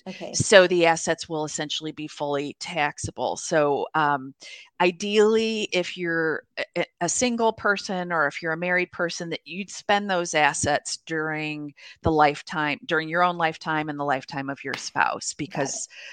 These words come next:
Speaker 2: the, the great tax benefits effectively disappear when, when you both pass away.
Speaker 1: Mm, okay, that's, that's great advice. Thank you. Um, so I guess, you know, let, let's end with sort of the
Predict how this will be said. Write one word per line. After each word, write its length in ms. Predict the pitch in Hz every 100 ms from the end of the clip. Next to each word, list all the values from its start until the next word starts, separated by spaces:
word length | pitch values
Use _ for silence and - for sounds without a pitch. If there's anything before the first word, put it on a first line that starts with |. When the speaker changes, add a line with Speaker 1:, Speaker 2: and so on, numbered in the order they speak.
| -
Speaker 2:
the, 200 | - 156 - -
the 340 | 165 147 120 _ - _
great 280 | 202 190
tax 320 | - 202 151 -
benefits 520 | 160 147 - 139 -
effectively 580 | 143 147 - 147 147 143
disappear 760 | 143 135 131 - 151 131 131 143
when, 260 | 143 139 - -
when 180 | 143 135
you 120 | 135
both 300 | 127 135 -
pass 280 | - - -
away. 300 | 107 - -
Speaker 1:
Mm, 380 | 165 160 156 -
okay, 240 | 170 190 156
that's, 200 | 151 -
that's 260 | 175 165
great 240 | - - 160
advice. 360 | 156 - - -
Thank 260 | - 170 -
you. 240 | - - -
Um, 220 | 220 226 - -
so 160 | - 381
I 60 |
guess, 160 | 359 403 -
you 140 | 320
know, 100 | 302
let, 240 | 311 359 359
let's 200 | 339 -
end 220 | - 269
with 140 | 240
sort 140 | - 220
of 80 | 196
the 220 | 196